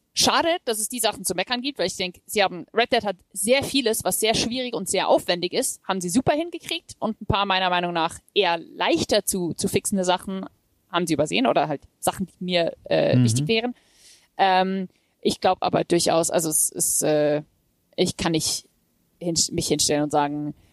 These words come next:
Speaker 1: „Red Dead macht das gar nicht so gut.“ So, nee, die machen schon sehr, sehr vieles sehr, sehr gut mit ihren Pferden. Ähm, das ist schon, äh, ja, also da ist viel Arbeit reingegangen und man sieht's auch. Ich kenn auch viele Leute aus meiner, aus meiner Pferdefan-Community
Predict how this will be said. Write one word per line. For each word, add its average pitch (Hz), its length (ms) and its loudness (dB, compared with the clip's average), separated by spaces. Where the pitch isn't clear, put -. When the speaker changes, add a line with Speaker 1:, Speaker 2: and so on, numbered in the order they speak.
Speaker 1:
„Red 185 160 0
Dead 190 140 2
macht 170 260 0
das 214 140 0
gar 156 180 0
nicht 151 140 -4
so 160 80 -2
gut.“ 156 160 0
So, 147 100 2
nee, 175 240 4
die 165 80 2
machen 160 220 -2
schon 147 280 -2
sehr, 202 440 2
sehr 170 180 2
vieles 165 420 0
sehr, 180 220 4
sehr 160 180 2
gut 160 220 0
mit 151 100 -2
ihren 151 200 -2
Pferden. 147 420 -2
Ähm, 143 400 -6
das - 160 -4
ist 156 140 -4
schon, - 380 -4
äh, - 380 -4
ja, - 180 -2
also 170 200 0
da 190 60 2
ist - 280 -2
viel 285 240 2
Arbeit 220 400 0
reingegangen 185 440 -2
und 156 80 -8
man 160 160 -4
sieht's 247 240 0
auch. 190 300 2
Ich - 140 -8
kenn 190 180 -6
auch - 140 -4
viele 202 260 -2
Leute 170 500 2
aus 190 220 2
meiner, 156 420 -4
aus 202 260 0
meiner 165 200 -2
Pferdefan-Community 160 1300 -4